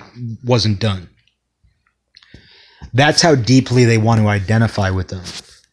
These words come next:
They just wanna take on what those guys did and who they are. But it's because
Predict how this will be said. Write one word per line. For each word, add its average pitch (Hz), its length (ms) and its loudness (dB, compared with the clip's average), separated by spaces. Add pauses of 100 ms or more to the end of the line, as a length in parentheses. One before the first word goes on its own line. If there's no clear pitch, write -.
(280)
They 127 120 2
just 139 160 2
wanna 135 180 2
take - 380 -2
on 123 260 2
what 107 160 -4
those 110 220 0
guys 101 500 -4 (580)
did 113 380 2
and 101 400 -4
who 117 160 2
they 104 160 0
are. 104 460 -2 (1700)
But 127 160 2
it's 170 100 0
because 226 340 0